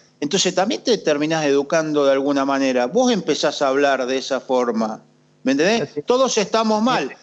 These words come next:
Speaker 1: todos
Speaker 2: Medio de
Speaker 1: estamos mal.
Speaker 2: comunicación, o sea que tendrían que
Speaker 1: Claro.
Speaker 2: ser un, coherente con lo que dicen, porque tendría que ser, eh, no tendría que, tendría que ser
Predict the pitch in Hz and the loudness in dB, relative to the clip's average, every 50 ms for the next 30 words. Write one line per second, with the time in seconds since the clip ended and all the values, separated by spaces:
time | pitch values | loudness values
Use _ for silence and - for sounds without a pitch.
0 | _ _ _ _ 277 277 277 277 262 151 170 190 190 175 226 220 220 220 220 240 | _ _ _ _ -2 0 2 2 2 2 2 4 4 2 2 0 -2 -2 -2 0
1 | 269 240 175 123 120 - _ - 160 147 - _ _ _ _ - 127 120 123 - | 0 0 0 -2 -4 -6 _ -4 -4 -4 -4 _ _ _ _ -8 -8 -4 -2 -2
2 | 139 139 135 123 131 127 135 143 151 143 139 131 262 254 208 143 147 151 143 123 | 0 0 0 0 -2 -2 0 -2 -2 -2 -2 -2 0 0 2 2 0 0 -2 -6
3 | - _ _ _ _ _ _ _ _ - 127 123 131 143 147 147 147 - 151 143 | -10 _ _ _ _ _ _ _ _ -2 0 2 2 2 2 0 -2 -2 -2 -2
4 | - 131 123 120 117 110 123 120 123 135 143 143 - - 180 170 - 131 120 110 | 0 -2 0 0 0 0 2 2 2 2 2 0 0 -2 -2 0 0 0 -2 0
5 | - 117 110 110 107 107 - - _ _ _ _ _ _ _ _ _ _ - - | 0 0 0 0 0 -2 -6 -16 _ _ _ _ _ _ _ _ _ _ -4 -4
6 | 123 113 123 127 139 135 117 123 113 - - 131 131 135 131 131 120 107 104 - | -2 0 2 2 2 2 2 0 -2 0 0 2 2 2 2 2 2 2 0 -2
7 | - _ _ _ _ _ _ - 139 135 143 147 139 139 143 151 143 120 127 - | -6 _ _ _ _ _ _ -4 -4 0 0 0 0 2 2 0 0 0 -4 -6
8 | - - - 156 139 147 170 180 156 147 135 - 170 165 170 165 - | -6 -4 -2 -2 0 0 0 0 0 -2 -2 0 0 0 0 -2 -4